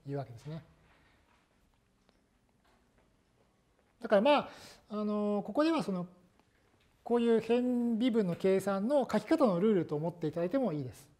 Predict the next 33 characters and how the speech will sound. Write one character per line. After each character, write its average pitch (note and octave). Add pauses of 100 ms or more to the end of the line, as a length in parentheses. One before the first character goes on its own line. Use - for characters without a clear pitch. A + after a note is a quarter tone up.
(1400)
ま G#3
あ、 -
こ B3+
う C4+
や C4
っ C4
て C4
書 B3
き -
方 C#4+
を G3
ち -
ょ -
っ -
と G#3+
工 G#3
夫 -
す G#3
る G3
こ G3
と D#3
で、 G#3+ (480)
あ F#3+
の、 F3+ (300)
ま G3
あ、 F3+
本 C#4+
来 A3
の F3+
定 G#3
義 E3+
に D#3
基 D3+